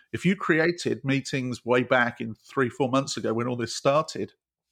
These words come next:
go back and make sure you've secured those features, that you're using a password, that you're bringing pe-, only allowing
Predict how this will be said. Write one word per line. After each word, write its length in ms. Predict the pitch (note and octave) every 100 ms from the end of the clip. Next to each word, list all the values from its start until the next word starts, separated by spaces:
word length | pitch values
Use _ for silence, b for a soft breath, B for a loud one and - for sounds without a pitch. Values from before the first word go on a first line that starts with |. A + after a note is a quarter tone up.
| _ -
go 140 | D#3+ -
back 320 | D3+ C3 -
and 100 | B2+
make 200 | C#3 E3+
sure 220 | - B2
you've 260 | A#2+ B2 -
secured 440 | A#2+ - C3+ A#2
those 220 | A2+ G2+
features, 520 | - A#2+ - E2+ - -
that 120 | A#2+
you're 120 | C3
using 400 | A#2+ C3 A2+ A2
a 80 | G2+ -
password, 480 | A2 A2 - A2+ A2 -
that 140 | A2
you're 300 | A#2+ A2+ G#2+ B B B B -
bringing 280 | C#3+ C3+ A#2
pe-, 220 | C3+ C3
only 280 | C3 C3 B2+
allowing 560 | A#2 B2 A#2+ A#2+ A2